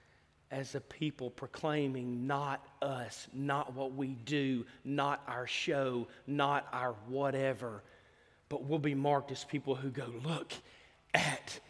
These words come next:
Jesus. He's awesome." So Lord Jesus,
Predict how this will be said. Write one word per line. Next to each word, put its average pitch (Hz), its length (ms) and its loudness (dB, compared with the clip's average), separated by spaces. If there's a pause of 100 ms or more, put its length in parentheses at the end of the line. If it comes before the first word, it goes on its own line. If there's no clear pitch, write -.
(280)
Jesus. - 920 -2 (680)
He's - 320 0
awesome." - 400 -4 (2750)
So - 160 -12
Lord 120 180 -4
Jesus, 113 540 -10